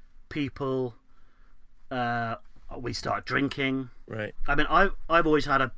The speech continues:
Speaker 1: predilection towards substance abuse.
Speaker 2: Hmm.
Speaker 1: Uh, you know, I was getting pissed at seven years old at my parents' weddings. You know.
Speaker 2: Seven years old?
Speaker 1: <laughs> I was found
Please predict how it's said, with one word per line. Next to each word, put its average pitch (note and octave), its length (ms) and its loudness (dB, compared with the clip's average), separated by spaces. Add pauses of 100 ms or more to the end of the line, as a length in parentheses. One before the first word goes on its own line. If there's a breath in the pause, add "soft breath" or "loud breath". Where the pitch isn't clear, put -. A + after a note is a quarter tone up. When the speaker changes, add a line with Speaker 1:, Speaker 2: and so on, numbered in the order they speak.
Speaker 1:
predilection C3 640 0
towards A#2+ 640 -4
substance - 600 -4
abuse. G2 500 -8 (540 soft breath)
Speaker 2:
Hmm. D3+ 100 0 (180)
Speaker 1:
Uh, A2+ 480 -2 (2750 loud breath)
you F#3+ 140 10
know, C3+ 160 6
I D#3+ 120 6
was F3 120 4
getting C3+ 240 4
pissed - 400 8
at - 160 8
seven C#3+ 340 6
years B2 240 4
old C3 280 4
at B2 100 2
my A#2+ 160 0
parents' B2+ 540 0
weddings. B2 540 4
You C3 100 4
know. A#2 60 4
Speaker 2:
Seven G3 480 8
years F3 280 8
old? F#3 440 4 (120)
Speaker 1:
<laughs> E3+ 140 0
I F#3+ 120 0
was F3+ 140 -2
found - 360 10